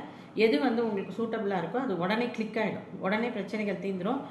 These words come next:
பிரச்சனையே தீராதுன்னு நினைச்சிட்டு எந்த விதமான முடிவுக்கும் போயிடாதீங்க. ஓகேங்களா? இப்ப வந்து நானு உங்களுக்கு ஒரு நல்லதா வந்து ஒரு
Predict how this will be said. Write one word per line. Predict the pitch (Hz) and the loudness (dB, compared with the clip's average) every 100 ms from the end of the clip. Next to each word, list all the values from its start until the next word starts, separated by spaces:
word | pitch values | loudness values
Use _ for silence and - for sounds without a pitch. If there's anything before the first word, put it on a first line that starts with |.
| - - | -12 -4
பிரச்சனையே | 208 214 247 254 254 | -2 2 4 6 6
தீராதுன்னு | 254 247 247 226 233 220 | 4 4 4 4 2 0
நினைச்சிட்டு | 202 - 262 | -2 -2 -2
எந்த | 226 202 | 0 0
விதமான | 202 190 190 180 170 165 165 - - | 0 0 0 0 0 0 -2 -8 -4
முடிவுக்கும் | 190 214 214 175 226 208 | 2 4 4 0 0 2
போயிடாதீங்க. | 175 143 127 123 127 - | 2 2 -2 -4 -6 -6
ஓகேங்களா? | 185 - 190 254 349 - - - - - | -6 -2 0 0 0 -2 -8 -16 -18 -8
இப்ப | - 202 226 | -2 0 0
வந்து | 226 196 220 | 0 0 0
நானு | 196 185 254 220 | 0 0 0 0
உங்களுக்கு | 196 190 190 | 0 0 0
ஒரு | 185 247 196 | 2 2 2
நல்லதா | 196 208 240 214 247 | 2 4 2 4 2
வந்து | 190 175 208 233 | 2 0 0 2
ஒரு | 180 165 160 143 | 2 2 0 -2